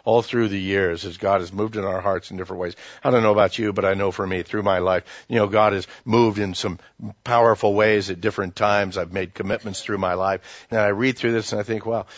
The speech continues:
you know, how many times have I, you know, made statements or, or made stands to the Lord? And where was I? What, what happened with that? Where are they right now?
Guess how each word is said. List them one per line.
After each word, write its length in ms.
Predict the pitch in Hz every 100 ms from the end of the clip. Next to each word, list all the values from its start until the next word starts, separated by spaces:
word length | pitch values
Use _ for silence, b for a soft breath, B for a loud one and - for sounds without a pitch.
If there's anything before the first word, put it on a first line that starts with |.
| B
you 100 | -
know, 120 | 120 117
how 200 | 127 151
many 140 | 160
times 440 | - 151 135 113
have 160 | 113 107
I, 240 | 110 98 - B B
you 100 | 127
know, 220 | 110 113
made 360 | 123 120 120 110
statements 580 | - 123 110 107 95 -
or, 180 | 101 104
or 120 | 101
made 280 | 110 110 98
stands 600 | - 113 107 101 92 -
to 120 | 104
the 80 | 98
Lord? 220 | 95 90
And 140 | 82 B B B
where 240 | 139 147
was 260 | 135 113 101
I? 140 | 92
What, 240 | 95 131
what 160 | 131 135
happened 360 | 131 120 101 95
with 120 | 92
that? 180 | 92 87
Where 200 | 117 120
are 40 |
they 240 | 110 104
right 340 | 101 90 98 -
now? 300 | 95 87